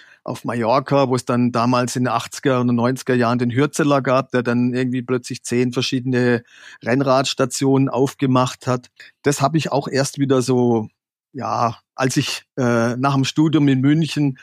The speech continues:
angefangen hab zu arbeiten, da bin ich dann auch wieder so richtig zum Radfahren gekommen. Anfangs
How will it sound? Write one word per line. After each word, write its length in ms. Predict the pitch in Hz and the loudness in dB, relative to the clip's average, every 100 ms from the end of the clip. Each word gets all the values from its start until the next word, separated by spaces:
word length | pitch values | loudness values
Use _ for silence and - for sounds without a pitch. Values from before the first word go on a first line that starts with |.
| - - - | -20 -16 -4
angefangen 540 | 123 131 131 127 127 | 0 0 0 0 2
hab 180 | 123 - | -2 -4
zu 140 | - | -6
arbeiten, 480 | 139 117 131 135 127 | -2 0 2 0 0
da 60 | 123 | -2
bin 180 | - 139 | 0 -2
ich 120 | 139 | 0
dann 180 | 127 123 | -2 0
auch 260 | 120 120 | -2 -2
wieder 420 | 135 127 123 120 - _ _ _ - | -2 2 2 0 -4 _ _ _ -12
so 140 | - | -4
richtig 340 | 117 143 - - | -2 -2 -4 -2
zum 140 | 135 | -2
Radfahren 680 | 117 107 127 - 143 139 139 | 0 0 0 0 0 2 2
gekommen. 440 | 131 - 127 127 135 | -2 -2 0 0 0
Anfangs 800 | 123 147 - 131 131 123 - | -2 -2 0 0 0 -2 -6